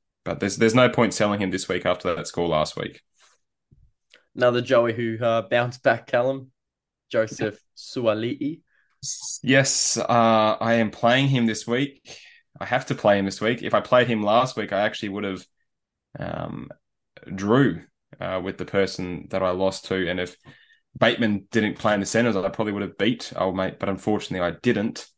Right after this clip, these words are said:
Speaker 1: Shh, good on you, Billy. Um, <laughs>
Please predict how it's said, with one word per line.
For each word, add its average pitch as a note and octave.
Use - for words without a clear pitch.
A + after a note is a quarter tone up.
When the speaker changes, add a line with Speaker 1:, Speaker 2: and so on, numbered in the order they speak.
Speaker 1:
Shh, -
good F#2+
on G2
you, F#2
Billy. G#2
Um, G#2+
<laughs> A#2+